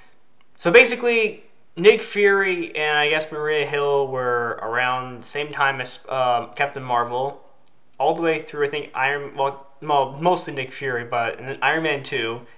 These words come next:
then the Avengers, then all the stuff went down in Captain America Winter Soldier, and I guess Maria Hill, maybe she retired,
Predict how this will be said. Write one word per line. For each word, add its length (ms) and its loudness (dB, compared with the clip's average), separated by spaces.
then 140 4
the 120 2
Avengers, 760 0
then 220 8
all 200 4
the 280 0
stuff 320 2
went 160 -2
down 360 2
in 120 -6
Captain 300 -2
America 320 -4
Winter 220 -6
Soldier, 680 -6
and 840 0
I 120 -2
guess 420 0
Maria 320 2
Hill, 480 0
maybe 340 -8
she 220 -4
retired, 720 -2